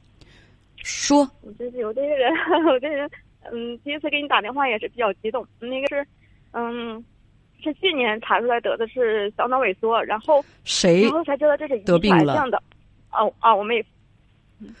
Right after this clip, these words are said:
Speaker 1: 妹夫在去年年底查出了生病了，是小脑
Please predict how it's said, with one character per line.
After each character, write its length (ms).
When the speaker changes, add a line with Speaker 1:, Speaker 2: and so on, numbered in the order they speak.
Speaker 1:
妹 180
夫 100
在 100
去 140
年 100
年 220
底 180
查 260
出 160
了 280
生 220
病 200
了， 140
是 400
小 320
脑 340